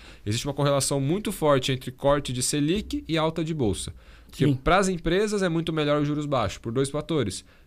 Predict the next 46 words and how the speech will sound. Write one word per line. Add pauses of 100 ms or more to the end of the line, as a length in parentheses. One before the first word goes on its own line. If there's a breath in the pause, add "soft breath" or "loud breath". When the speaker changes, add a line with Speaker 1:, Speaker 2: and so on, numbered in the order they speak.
Speaker 1:
Primeiro, (100)
ela
capta
mais
barato,
então
as
empresas
precisam
de
crédito
pra
poder
fazer
a
operação
delas, (320 soft breath)
paga
menos
no,
no
crédito. (400 soft breath)
E
outro,
o
cliente
dela
consegue
comprar
mais. (520)
Então,
acaba
sendo
melhor
pra,
pras
empresas
esse
cenário
mais
baixo
de
juros. (100)
Speaker 2:
A
inadimplência
diminui?